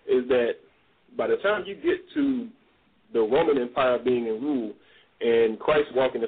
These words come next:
face of the earth, <laughs> you, that's a lot of time that had passed. But this is where you see a lot of our people going into adapting the Greek customs and the Greek ways and calling themselves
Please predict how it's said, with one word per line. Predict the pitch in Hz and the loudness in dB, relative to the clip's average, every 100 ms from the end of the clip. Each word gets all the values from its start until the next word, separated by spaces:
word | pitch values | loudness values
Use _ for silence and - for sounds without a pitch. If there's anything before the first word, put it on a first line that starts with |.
| - | -4
face | 131 123 | -6 -2
of | |
the | 107 | 0
earth, | 113 160 - - _ _ _ - _ _ _ _ | 2 0 -2 -12 _ _ _ -20 _ _ _ _
<laughs> | 131 120 110 _ _ _ _ _ | -14 -14 -14 _ _ _ _ _
you, | 143 156 131 | -4 0 2
that's | 135 - | 0 -2
a | |
lot | 95 95 98 113 143 160 | -6 -4 -2 2 4 2
of | - | 0
time | 165 170 147 | -2 0 0
that | 120 | 0
had | 104 - | -2 0
passed. | 175 113 95 - _ - _ - | 0 0 -2 -12 _ -20 _ 0
But | 120 - - _ _ - 135 | 2 0 -4 _ _ -10 -2
this | 180 | 0
is | 165 147 | -2 0
where | 147 | 0
you | 139 139 | 0 -10
see | 147 | -6
a | 131 | 0
lot | 131 | 2
of | 131 | 2
our | 123 | 0
people | 120 151 123 | -2 -8 -8
going | 113 127 123 120 | -6 -2 -2 -2
into | 135 113 | 0 0
adapting | 101 120 - 123 104 | 2 0 0 -6 0
the | 98 | -2
Greek | 110 127 127 | 0 -4 -4
customs | - 127 113 - 110 123 _ - _ | -2 -2 -2 -6 -10 -14 _ -20 _
and | 113 110 | -2 -2
the | |
Greek | - 131 131 123 | 0 -2 -2 0
ways | 123 123 113 | 2 2 0
and | 104 | -6
calling | - 139 131 | 0 2 2
themselves | 123 120 131 123 117 | 0 -2 0 2 0